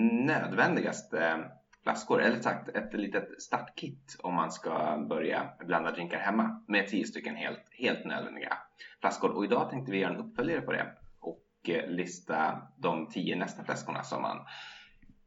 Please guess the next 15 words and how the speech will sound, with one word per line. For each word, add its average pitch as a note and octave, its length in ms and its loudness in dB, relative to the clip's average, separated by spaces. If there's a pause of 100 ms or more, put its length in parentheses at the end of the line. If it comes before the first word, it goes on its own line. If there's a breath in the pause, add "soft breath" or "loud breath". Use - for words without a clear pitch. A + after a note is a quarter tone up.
(160)
måste C3+ 240 4
ha. - 440 -2
För F#2+ 640 8
jag G#2+ 160 4
tror A2+ 380 2
att - 420 0
alla G2+ 420 6
som F#2+ 180 0
lyssnar - 240 -4
på - 80 -10
den - 100 -4
här - 80 -10
podden - 380 -4
som D#2+ 460 0
inte, D#2+ 340 -4